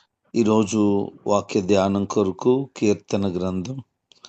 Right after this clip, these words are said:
నూట నలభై ఏడవ సంకీర్తన.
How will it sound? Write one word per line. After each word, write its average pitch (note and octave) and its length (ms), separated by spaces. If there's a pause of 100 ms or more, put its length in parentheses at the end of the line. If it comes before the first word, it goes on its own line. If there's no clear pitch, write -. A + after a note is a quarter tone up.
(580)
నూట A2+ 400
నలభై G2+ 680
ఏడవ G2+ 840 (200)
సంకీర్తన. F#2 1000